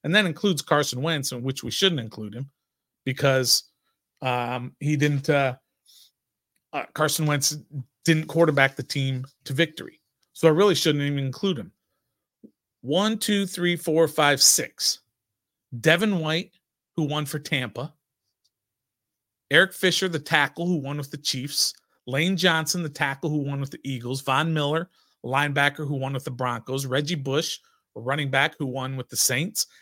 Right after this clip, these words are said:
And Jamal Lewis, who won in his rookie year, the running back with the Ravens. In twenty-five years, six guys, six have won a Super Bowl with the team that drafted them in the top five.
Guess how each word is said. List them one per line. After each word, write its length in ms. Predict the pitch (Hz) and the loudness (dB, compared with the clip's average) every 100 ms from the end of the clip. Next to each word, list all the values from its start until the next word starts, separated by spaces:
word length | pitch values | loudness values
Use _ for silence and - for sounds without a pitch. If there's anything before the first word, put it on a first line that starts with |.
| - | -4
And 120 | 170 | 0
Jamal 420 | 151 196 208 208 | 2 2 2 2
Lewis, 340 | 226 240 147 - | 0 0 0 -2
who 120 | 160 | -2
won 200 | 165 175 | -2 -2
in 140 | 165 | -2
his 220 | 160 143 | -4 -6
rookie 240 | 147 190 190 | -8 -8 -8
year, 380 | 185 220 202 - _ _ _ - | -4 -2 -2 -4 _ _ _ -6
the 60 | |
running 280 | 156 190 180 | -2 0 0
back 240 | 170 175 180 _ | 2 0 -2 _
with 140 | - 170 | -10 -6
the 80 | 175 | -2
Ravens. 460 | 208 220 139 104 | -2 -2 -4 -8
In 80 | 113 | -12
twenty-five 680 | - 233 240 269 240 240 208 | -10 -4 -2 -2 -2 -2 -2
years, 460 | 156 95 - - - _ _ _ _ | -4 -6 -10 -12 -14 _ _ _ _
six 480 | - - - 285 285 | 0 2 4 2 2
guys, 680 | - 247 185 120 - - - _ _ _ _ _ - | 0 2 0 -4 -8 -8 -8 _ _ _ _ _ -2
six 800 | - - - 170 - - - - _ | 2 4 4 0 -2 -2 -2 -6 _
have 140 | - 160 | -4 -2
won 100 | 208 | 0
a 60 | |
Super 320 | 214 - 202 147 | 2 2 0 -2
Bowl 400 | 127 117 117 - _ _ _ _ _ | -2 -2 -4 -10 _ _ _ _ _
with 220 | - 147 151 | -6 -4 0
the 380 | 147 135 123 - | 0 0 -2 -6
team 240 | - 190 185 | -4 -2 -2
that 100 | 160 | -2
drafted 380 | 160 151 131 131 | 2 0 0 -8
them 160 | 127 - | -8 -6
in 140 | 160 165 | -4 -4
the 80 | |
top 320 | 151 147 131 - | -2 -2 -2 -4
five. 420 | 104 82 - | -10 -10 -20